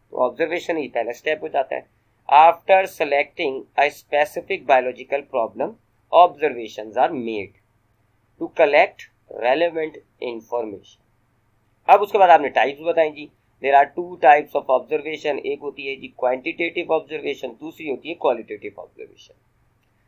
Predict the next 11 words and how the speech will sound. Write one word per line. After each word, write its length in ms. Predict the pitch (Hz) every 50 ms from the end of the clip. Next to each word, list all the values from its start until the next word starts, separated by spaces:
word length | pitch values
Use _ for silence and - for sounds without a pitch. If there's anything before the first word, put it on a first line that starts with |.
| _ _ _ _ _
क्वांटिटेटिव 600 | - 143 139 139 139 160 156 147 160 156 170 156
ऑब्जर्वेशंस 600 | 160 160 151 151 165 151 165 165 - 175 170 -
क्या 140 | - - 170
होती 200 | 170 165 - 180
हैं? 120 | 185 165 -
These 300 | - 139 131 143 139 -
of, 120 | 127 120 - _ _ -
these 280 | 143 143 156 151 - _ _ 131
are 180 | 127 117 110 -
the 140 | 104 104 120
observations 680 | 160 190 190 175 190 190 170 180 175 - - 175 170